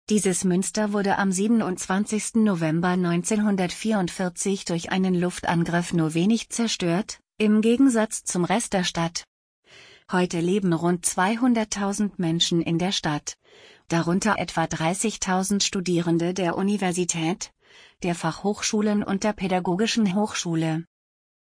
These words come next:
Bei Ankunft der Reisegruppe warteten schon zwei Gästeführer auf die Lamprechter und zeigten diesen in zwei Gruppen aufgeteilt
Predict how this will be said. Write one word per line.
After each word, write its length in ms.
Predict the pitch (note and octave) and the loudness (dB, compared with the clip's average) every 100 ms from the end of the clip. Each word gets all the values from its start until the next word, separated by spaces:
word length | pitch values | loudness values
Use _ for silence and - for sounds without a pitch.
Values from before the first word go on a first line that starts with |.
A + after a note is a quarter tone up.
| _ _ _ _ _ _ - - - _ - _ - | _ _ _ _ _ _ -20 -20 -20 _ -20 _ 0
Bei 180 | F#3+ | 2
Ankunft 560 | - G#3+ - A3+ A3+ - | 2 0 0 -2 -2 0
der 140 | F3+ | 0
Reisegruppe 680 | D#3+ E3 F3 E3+ E3 E3+ F#3+ | 2 0 0 -2 -2 0 0
warteten 500 | E3 F3 G#3 - A3 | 2 0 -2 -2 0
schon 280 | G#3 F#3+ F#3 | 0 0 -2
zwei 300 | - F#3+ G3 | 0 0 2
Gästeführer 800 | F#3+ F3+ - F3 - G3 F3 E3+ | 2 0 0 -4 -2 -2 0 0
auf 160 | E3 - | -2 0
die 100 | G3+ | 2
Lamprechter 800 | F3 F3+ F#3 G3+ G3 - A3+ | 4 2 0 -4 -2 0 0
und 120 | E3 E3 | 0 -2
zeigten 440 | F3+ F3 - F3 | -2 -2 0 0
diesen 280 | F3 F#3 F3 | 2 0 0
in 200 | - F3 | 0 -2
zwei 280 | - F#3 G#3+ | -2 -2 -2
Gruppen 340 | G3+ G#3+ F3+ | -2 -4 -2
aufgeteilt 840 | D#3+ D#3+ - F3 E3+ E3 F3+ F#3+ | -2 -4 -4 -4 -2 0 -2 -4